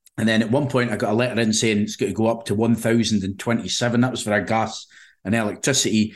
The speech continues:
And then once the, the sort of government help came in, they, they reduced it back down to about six hundred and then back up to eight hundred. It's dotted, they've changed it so much, but it's just, just crazy. I, I think wh-, when you were saying there, Jeff, I think you, you kinda covered that,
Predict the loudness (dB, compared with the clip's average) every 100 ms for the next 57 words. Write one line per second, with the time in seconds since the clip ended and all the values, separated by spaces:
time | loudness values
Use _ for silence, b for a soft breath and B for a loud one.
0 | B B 0 2 4 4 2 0 0 0
1 | 0 0 0 0 -4 -2 -2 -2 -2 -2
2 | 2 0 2 0 -2 -2 0 2 4 4
3 | 2 B B _ -6 -6 -4 -2 0 0
4 | 2 2 0 0 -2 0 0 0 0 0
5 | 0 0 0 2 4 4 2 2 2 2
6 | 0 -2 -2 -2 -2 0 2 2 4 4
7 | 4 0 0 2 2 0 -4 -6 -6 -2
8 | 0 0 0 -2 0 2 2 4 2 -2
9 | -10 B B B -2 0 -2 0 0 0
10 | -4 -12 -6 -4 -4 -4 0 2 4 4
11 | 2 2 B B B -2 0 2 2 0
12 | 0 0 2 2 2 2 2 4 4 2
13 | 2 2 2 0 0 0 0 -4 -2 -2
14 | -2 0 2 2 2 -2